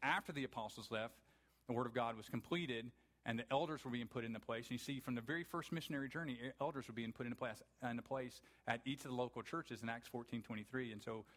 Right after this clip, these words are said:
there was a desire for elders to be put in place as we've seen Walt. But I, I can see where they get there. I don't agree with it, but I can see how the Episcopalian Church derives its government. And then you see Presbyterian, and it's kind of the same model that you see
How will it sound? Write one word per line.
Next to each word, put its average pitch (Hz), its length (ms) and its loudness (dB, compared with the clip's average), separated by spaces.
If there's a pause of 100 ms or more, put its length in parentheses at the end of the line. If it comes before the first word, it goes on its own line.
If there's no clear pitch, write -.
(220)
there 123 80 0
was 104 80 -2
a 117 40 -2
desire 135 300 4
for - 220 -8
elders 139 400 2
to 123 40 -4
be 110 140 -2
put 110 160 -2
in 104 120 -4
place 107 300 -2
as 117 80 -14
we've 110 120 -8
seen 110 180 -4
Walt. 113 240 -2
But 117 120 0
I, 120 40 0 (340)
I 123 120 4
can 135 160 0
see 226 260 2
where 170 140 4
they 139 80 2
get 165 180 -2
there. 127 160 4
I 123 60 4
don't 123 120 0
agree 170 380 2
with 123 160 0
it, 113 80 -2
but 117 80 -2
I 110 80 0
can 120 140 -6
see 131 260 -2
how 120 100 0
the 107 60 -6
Episcopalian 107 560 -4
Church 104 320 -10 (460)
derives 113 440 2
its - 120 -16
government. 95 400 0 (400)
And 135 80 4
then - 20 4
you 147 60 2
see - 140 -4
Presbyterian, 165 840 0 (320)
and 113 140 0
it's - 140 -6
kind 139 280 2
of - 0 -
the 135 60 -2
same 135 260 2
model 135 400 2
that 117 160 -4
you 120 100 -6
see 123 440 -4